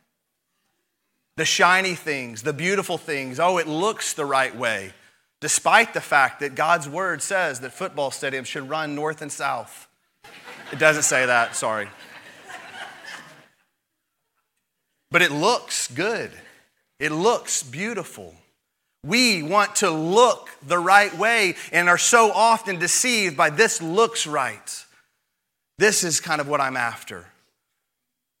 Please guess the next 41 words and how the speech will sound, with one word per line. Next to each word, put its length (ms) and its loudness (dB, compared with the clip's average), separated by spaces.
We 100 2
all 220 6
know 260 4
this. 500 -2
I'm 120 -2
not 160 6
gonna 120 0
tell 220 0
you 180 -4
anything 640 -2
new, 300 -2
and 100 0
I'm 100 2
not 200 2
trying 180 0
to 60 -2
bash 500 2
anything. 520 -6
I'm 220 4
on 180 2
social 360 -4
media, 420 0
but 140 -2
that's 200 6
the 140 4
reason 500 -2
it 100 0
exists, 800 -2
to 80 -2
convince 640 2
us 300 6
of 120 2
something 640 0
that 180 2
looks 460 2
more 200 2
beautiful 560 0
than 160 0
it 100 0
really 500 0
is. 580 -4